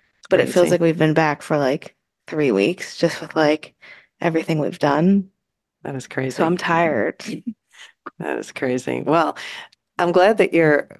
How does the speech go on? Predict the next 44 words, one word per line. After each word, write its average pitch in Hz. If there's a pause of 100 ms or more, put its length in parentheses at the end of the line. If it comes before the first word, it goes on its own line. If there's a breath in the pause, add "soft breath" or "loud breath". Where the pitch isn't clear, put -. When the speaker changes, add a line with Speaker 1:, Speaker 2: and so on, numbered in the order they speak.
(120)
Speaker 2:
back 139
and 143
in 151
your 139
warm 135
climate 147
and 143
kind 143
of -
back 135
in 143
your 143
zone, 135 (320 loud breath)
because 147
we 151
always 165
Speaker 1:
Mm-hmm. 165
Speaker 2:
say 147
that 131
we 143
struggle 143
when 151
it -
comes 143
to -
work 131
when 127
we're 123 (120)
actually 147
physically 131
together. - (300 loud breath)
Isn't 170
that 220
weird? 143 (200 loud breath)
It -
seems 202
like 147
Speaker 1:
Yeah. 175
Speaker 2:
we 156
should 156
be 156
more 147
efficient 151
when 120